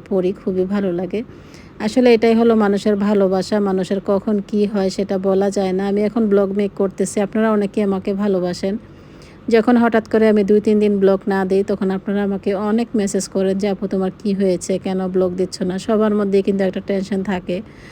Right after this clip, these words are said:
তো আমরাও কিন্তু ওরকম, আপনারা যারা রেগুলার আমার ভিডিও দেখেন, তাদের জন্য কিন্তু আমরা টেনশন করি, যদি দুই একদিন আপনাদের কমেন্ট না পাই, আপনাদের সাথে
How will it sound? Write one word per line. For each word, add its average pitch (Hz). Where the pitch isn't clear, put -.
তো 214
আমরাও 226
কিন্তু 226
ওরকম, 202
আপনারা 196
যারা 190
রেগুলার 196
আমার 196
ভিডিও 190
দেখেন, 185
তাদের 202
জন্য 208
কিন্তু 220
আমরা 196
টেনশন 196
করি, 190
যদি 190
দুই 196
একদিন 190
আপনাদের 190
কমেন্ট 185
না 185
পাই, 180
আপনাদের 180
সাথে 190